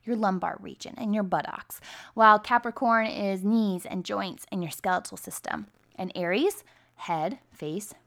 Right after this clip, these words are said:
brain, and eyes. Pretty interesting, right? Of course, each sign has their own various characteristics, but I think we should just go ahead and roll into fact number five, which is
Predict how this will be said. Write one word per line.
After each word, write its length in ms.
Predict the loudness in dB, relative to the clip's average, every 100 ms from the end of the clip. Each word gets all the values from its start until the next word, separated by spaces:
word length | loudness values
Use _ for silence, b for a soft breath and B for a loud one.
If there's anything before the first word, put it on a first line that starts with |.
| _
brain, 400 | -10 -8 -8 -8 -10 -8
and 120 | -4
eyes. 320 | -4 -4 -10 -20 _ _ _ _ _ _ _ _
Pretty 200 | -4 0
interesting, 400 | 0 -4 -18 -20 _ -10
right? 220 | -10 -10 _ _ _ _ _ -2
Of 120 | 6
course, 260 | 6 6 2
each 180 | -4 0
sign 360 | 2 4 2
has 200 | 0 -2
their 260 | 0 -2 0
own 320 | 0 0 -2 B B B
various 340 | -2 0 -2 -4
characteristics, 920 | -2 -2 -2 -10 -12 -12 -10 -10 -4
but 220 | 0 2
I 80 | 2
think 160 | 2 2
we 80 | 0
should 140 | -4
just 120 | -4
go 120 | 0
ahead 240 | 2 2 0
and 180 | 0 0
roll 240 | -2 -2 0
into 320 | 2 0 0
fact 320 | 6 6 6
number 240 | 0 0
five, 480 | -2 2 6 6 4 -2
which 400 | -2 -2 -2 -6 -4
is 480 | 0 2 0 -4